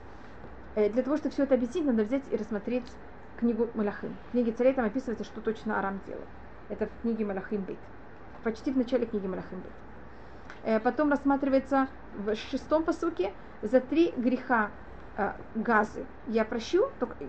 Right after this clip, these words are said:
<coughs> я говорю слово "прощу". Понимаете, тут нет, как будто, тут не говорится, тут говорится: "За три греха, э, Газы, а на четвертый я его уже не возвращу". Я как будто добавляю, как будто то, что имеется в виду, за три прос-, Всевышний простит, за четвертый уже нет.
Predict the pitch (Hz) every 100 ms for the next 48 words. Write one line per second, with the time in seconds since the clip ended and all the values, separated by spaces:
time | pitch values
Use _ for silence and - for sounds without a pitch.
0 | 370 359 - 311 - 349 349 226 202 240
1 | 294 262 262 254 220 233 208 214 214 -
2 | - 233 226 208 240 269 269 214 190 -
3 | - 233 226 254 240 180 208 240 240 247
4 | - - 208 254 269 330 - - 226 220
5 | 233 202 - - 208 208 196 208 208 240
6 | 311 359 466 - 247 254 277 370 403 392
7 | - 220 240 247 226 254 254 220 247 240
8 | 214 214 208 - - - - - - 226
9 | 254 262 247 254 269 494 453 294 277 247
10 | - 262 294 302 311 302 262 269 277 269
11 | 240 - - - 262 269 277 269 277 466
12 | 320 - 240 226 214 196 160